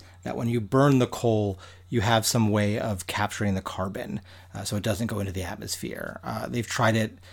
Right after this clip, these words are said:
It has yet to be successful, but, uh, uh, it is definitely not taking the coal out of the ground and, and cleaning the coal. And, uh, again, I don't expect the president to be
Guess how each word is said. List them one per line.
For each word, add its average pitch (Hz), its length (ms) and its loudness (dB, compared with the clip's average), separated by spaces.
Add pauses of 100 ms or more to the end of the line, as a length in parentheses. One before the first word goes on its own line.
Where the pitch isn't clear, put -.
(240)
It - 340 -6
has 113 180 0
yet 107 200 2
to 117 80 -2
be 101 460 -2
successful, 98 880 -4 (440)
but, - 260 -4 (180)
uh, 104 300 -4
uh, - 260 -6 (260)
it 117 140 -4
is 107 140 -2
definitely 139 420 2
not 107 440 2 (440)
taking 131 300 0
the 113 80 4
coal 113 500 2
out 110 160 0
of 107 80 -2
the 123 80 -2
ground 113 640 2 (380)
and, 117 160 -4
and 110 180 -2
cleaning 110 360 0
the 92 60 -2
coal. - 520 -6 (440)
And, 143 320 -2 (120)
uh, 214 160 -8
again, 180 400 6
I 160 60 8
don't 202 160 6
expect 196 260 0
the 151 80 -2
president 185 640 2
to 139 60 -2
be 143 480 4